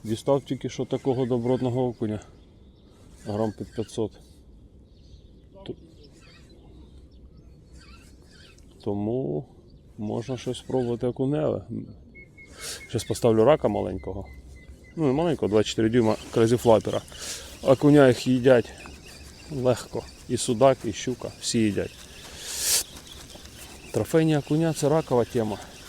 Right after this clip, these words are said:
Так що зараз спробуємо. О! Що за звуки? Так, спробуємо щас змінити приманочку. Баксика я покидав у такому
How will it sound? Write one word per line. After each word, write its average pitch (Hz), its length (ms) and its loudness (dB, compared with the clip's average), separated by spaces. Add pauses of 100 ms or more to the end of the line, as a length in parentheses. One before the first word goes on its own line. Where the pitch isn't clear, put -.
(720)
Так - 140 -8
що 135 240 0 (360)
зараз 120 320 -2
спробуємо. 120 520 0 (300)
О! - 220 8 (540)
Що 104 220 -2
за 98 140 0
звуки? 120 380 -2 (1700)
Так, 101 260 0
спробуємо 123 400 0
щас - 320 -6 (120)
змінити 107 460 -2
приманочку. 123 720 -4 (760)
Баксика 113 460 4
я 107 80 6
покидав 123 460 4 (160)
у 107 80 -4
такому 104 420 0